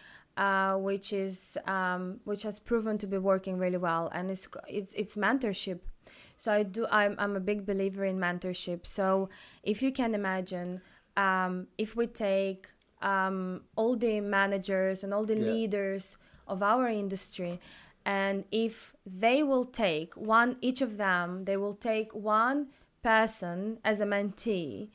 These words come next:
Speaker 1: that will literally transform the industry. I'm a
Speaker 2: Yeah.
Speaker 1: great believer in
Speaker 2: Have
Speaker 1: that.
Speaker 2: you got a mentor?
Speaker 1: I do.
Speaker 2: You do?
Speaker 1: Yes,
Speaker 2: Okay.
Speaker 1: I actually do,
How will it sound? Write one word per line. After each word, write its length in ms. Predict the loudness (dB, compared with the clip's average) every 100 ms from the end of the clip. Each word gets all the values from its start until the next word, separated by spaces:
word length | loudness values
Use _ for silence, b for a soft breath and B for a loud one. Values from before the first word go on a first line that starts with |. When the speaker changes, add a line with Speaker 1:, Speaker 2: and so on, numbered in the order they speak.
| B B B B _
Speaker 1:
that 460 | -12 4 6 6 4
will 160 | -2 0
literally 760 | 2 4 2 2 0 2 0
transform 960 | -2 -4 -4 -4 -4 0 2 2 -2 -6
the 140 | -8
industry. 800 | -6 -6 -6 -10 -12 -10 -10 -12 b b
I'm 160 | -2 0
a 40 |
Speaker 2:
Yeah. 60 | 0
Speaker 1:
great 340 | -2 2 2 4
believer 380 | 2 2 2 0
in 100 | 0
Speaker 2:
Have 100 | 4
Speaker 1:
that. 160 | 6
Speaker 2:
you 60 | 8
got 80 | 6
a 20 |
mentor? 400 | 2 0 -2 -4 -6 _ _ _
Speaker 1:
I 140 | -2 0
do. 280 | -2 -4 -6 -6
Speaker 2:
You 100 | 0
do? 60 |
Speaker 1:
Yes, 380 | 2 2 0 -4 -8
Speaker 2:
Okay. 180 | -2
Speaker 1:
I 80 | 2
actually 480 | 4 2 0 -6 -6
do, 260 | -2 -2